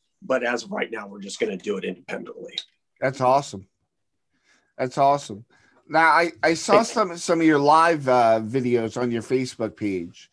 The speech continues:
Speaker 2: Um, and the, I'm so, it looks like it was shot on a phone, but it's really, really crystal, crystal clear.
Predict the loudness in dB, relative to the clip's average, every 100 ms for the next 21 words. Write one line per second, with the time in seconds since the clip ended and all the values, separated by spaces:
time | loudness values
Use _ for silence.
0 | _ _ _ _ 0 4 6 6 4 2
1 | -2 -6 -10 _ _ _ _ _ _ _
2 | _ -6 -2 -2 -4 -10 _ _ _ -20
3 | -8 -8 -8 _ _ -20 -20 -20 -20 -20
4 | -10 -10 -8 -10 -8 -2 -2 0 0 2
5 | 0 -2 0 2 2 -2 -2 0 2 2
6 | -2 -2 0 4 6 6 6 4 2 -2
7 | -6 -8 -10 -20 -8 -8 -4 -4 -4 -4
8 | 0 0 -2